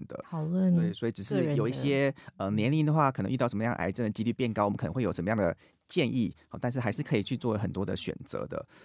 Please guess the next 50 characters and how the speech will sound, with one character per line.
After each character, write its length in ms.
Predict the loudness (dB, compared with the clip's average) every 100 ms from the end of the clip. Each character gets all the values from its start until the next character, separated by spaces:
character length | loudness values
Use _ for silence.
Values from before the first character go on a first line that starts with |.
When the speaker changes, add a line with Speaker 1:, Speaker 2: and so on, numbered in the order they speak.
| -18
Speaker 2:
对。 140 | -16 -12
Speaker 1:
那 80 | -4
我 80 | 0
蛮 160 | 0 2
好 240 | 4 4
奇 240 | 4 0
的， 160 | 4 4
当 240 | 4 0 0
时 140 | 0
小 300 | 2 2 2
婷 180 | 2 -2
怎 140 | 0
么 100 | -2
会 160 | 2 0
想 200 | 0 -2
要 60 |
去 120 | -2 -2
验 180 | -2
这 80 | -2
样 80 | -6
的 80 | -8
基 120 | -12
因？ 140 | -12 -14 -16 _ -20 -20 -20 -20 _ _ -8
Speaker 2:
诶， 240 | -2 -2 -4 -10 2
这 120 | 4
就， 240 | 8 6 6 _
就 140 | 0 4
是 180 | 6 6
跟 260 | 8 8
家 320 | 8 6 6
族 300 | 6 2 0
史 320 | 0 -2 -4 -6
有 180 | -6 -8
关。 220 | -6 -4 0
我 40 |
们 80 | 0
刚 140 | 4 8
刚 140 | 8
讲 180 | 8 2
说 140 | 2
一 100 | 2
个 140 | 0 0
家 260 | 0 0
族 240 | -2 -2 -2
很 160 | 0
多 240 | 2 2 2
人 180 | 0 -2
得 140 | -6 -6
癌 140 | -6 -6
症， 160 | -6